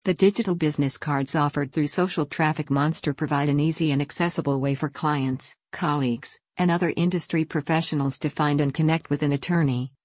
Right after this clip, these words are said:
offering valuable exposure and opportunities for growth. Each card can link to any video assets created through the marketing service,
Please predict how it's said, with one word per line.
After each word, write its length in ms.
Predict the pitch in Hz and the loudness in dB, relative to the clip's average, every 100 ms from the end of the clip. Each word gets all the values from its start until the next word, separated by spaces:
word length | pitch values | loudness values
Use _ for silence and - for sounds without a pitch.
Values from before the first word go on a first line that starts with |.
| - | -2
offering 400 | 175 175 170 165 | 0 0 -2 0
valuable 460 | 147 156 151 151 | 0 0 0 0
exposure 580 | 139 - - 170 175 151 | -2 -2 0 2 2 2
and 140 | 139 139 | 0 0
opportunities 840 | 151 175 165 202 190 143 135 - | 0 -2 -2 0 0 0 0 0
for 140 | 147 | -2
growth. 440 | 131 135 123 131 - - | -2 -2 -4 -8 -12 0
Each 320 | 233 233 - | 0 0 -4
card 360 | 196 170 143 - | 0 2 0 0
can 160 | 151 | 0
link 220 | 151 151 | 2 0
to 140 | - 143 | 0 0
any 180 | 156 151 | 2 2
video 340 | 165 165 156 | 2 2 2
assets 440 | 147 - 147 - | 2 0 -2 -2
created 440 | - 156 143 151 127 | -2 0 0 0 0
through 120 | 160 | 0
the 80 | 147 | 2
marketing 500 | 147 156 156 135 139 | 2 0 0 0 0
service, 580 | - 151 131 123 - | 0 -2 -2 -4 -6